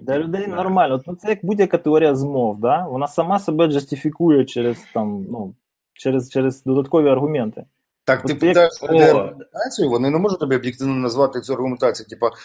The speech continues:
Speaker 3: з якого дідька от ти це зробив?
Speaker 2: Це
Speaker 3: Ні,
Speaker 2: мене
Speaker 3: так,
Speaker 2: підводить.
Speaker 3: так ти ж написала, що Київстар кинув пацана. Так жалко ж пацана. Ну.
Speaker 1: Жалко пацана, да.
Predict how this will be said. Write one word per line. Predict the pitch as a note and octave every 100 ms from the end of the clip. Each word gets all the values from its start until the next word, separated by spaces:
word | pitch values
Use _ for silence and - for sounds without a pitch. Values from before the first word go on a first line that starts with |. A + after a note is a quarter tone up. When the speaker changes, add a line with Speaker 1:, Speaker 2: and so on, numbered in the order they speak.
| -
Speaker 3:
з | A2+ C3
якого | D3 G3 F3 D#3+ C3 - _ -
дідька | A#2 A3 G#3+ D3
от | B2 C#3+ B2+ - _
ти | E3
це | D#3 C3
зробив? | A#2 F2 C#2+ _ _ _ - C#3
Speaker 2:
Це |
Speaker 3:
Ні, | D3
Speaker 2:
мене | -
Speaker 3:
так, | D3
Speaker 2:
підводить. | D3+ C3+ D3+ C#3
Speaker 3:
так | C3+ -
ти | A#3+
ж | G3+ G3+
написала, | G#3+ G#3+ A3+ G#3+
що | F#3+ F#3
Київстар | - F#3 E3 F#3 E3
кинув | F3+ D#3 D3
пацана. | D3+ D3 B2+ G2
Так | C#3+ C#3
жалко | D#3+ F#3 E3+
ж | C#3+
пацана. | A#2 - G#2 F2 E2
Ну. | F#2+ - _ -
Speaker 1:
Жалко | C3 F3 F#3
пацана, | F3 E3+ D#3 C#3
да. | B2+ B2+